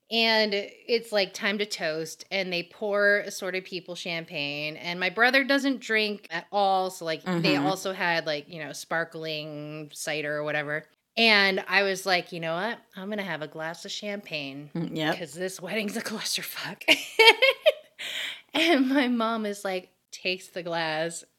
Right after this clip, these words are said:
Speaker 1: She doesn't drink <laughs> and replaces it with sparkling cider. <laughs> And I didn't correct her. I'm just like, "It is what it is."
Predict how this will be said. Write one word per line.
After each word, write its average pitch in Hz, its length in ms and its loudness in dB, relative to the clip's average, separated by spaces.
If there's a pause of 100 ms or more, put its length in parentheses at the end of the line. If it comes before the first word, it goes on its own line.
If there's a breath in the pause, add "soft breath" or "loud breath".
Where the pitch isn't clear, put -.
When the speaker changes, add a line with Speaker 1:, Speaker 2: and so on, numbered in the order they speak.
(220)
Speaker 1:
She - 260 2
doesn't 220 280 2
drink 180 460 -4
<laughs> - 140 -8
and 285 100 -4
replaces 233 580 -6
it 240 120 -2
with - 180 -4
sparkling 277 580 -6
cider. - 380 -4
<laughs> - 60 -20 (2000 loud breath)
And 415 120 4
I 440 240 10
didn't 381 320 8
correct 320 420 8
her. 277 100 6
I'm 262 140 2
just 277 220 0
like, 311 240 2
"It 220 60 -6
is 277 200 -2
what 269 180 2
it 294 140 2
is." - 300 0